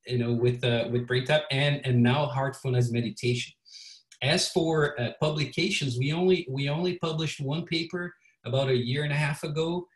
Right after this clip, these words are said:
and it was entitled, uh, Pain-Related Encephalic Regions Influenced by Meditation. It was an integrated review. And in the review, we looked at the literature and we saw that there is actually a very big effect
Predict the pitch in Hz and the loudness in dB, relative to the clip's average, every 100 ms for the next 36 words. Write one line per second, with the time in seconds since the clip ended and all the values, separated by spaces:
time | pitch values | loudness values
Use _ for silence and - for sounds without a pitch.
0 | _ - 123 123 120 120 135 127 127 135 | _ -6 -2 2 2 0 0 2 2 2
1 | 143 135 123 117 113 104 - _ _ _ | 2 2 0 0 -4 -8 -16 _ _ _
2 | _ - - - 135 151 143 127 123 139 | _ -20 -20 -6 -2 0 0 2 2 2
3 | 147 147 127 131 123 127 123 131 131 123 | 2 0 -2 -4 -2 -2 -2 0 0 -2
4 | 107 123 131 139 120 113 - 127 139 135 | -2 -2 -2 -4 -4 -6 -4 -2 -2 -4
5 | 123 123 120 117 117 117 - 113 110 - | 0 2 2 2 0 -2 -2 -4 -4 -6
6 | - - 117 120 117 123 120 104 120 120 | -10 -12 -6 -4 -2 0 -2 -2 0 0
7 | 104 101 123 135 113 120 _ - _ - | 0 -6 -4 -4 -4 -8 _ -20 _ -2
8 | 123 123 123 120 120 113 165 214 160 - | 2 4 6 4 2 -2 -4 -2 -4 -6
9 | _ - 113 127 127 135 127 120 170 170 | _ -10 -2 0 2 -2 -2 0 2 2
10 | - 127 123 120 117 - - 127 139 127 | 0 0 2 2 0 -2 -2 -2 0 0
11 | 120 - 120 120 117 123 127 131 120 107 | 0 2 2 2 2 0 0 2 0 0
12 | 117 131 123 127 123 123 - 120 117 - | 0 2 4 4 4 0 0 0 0 -4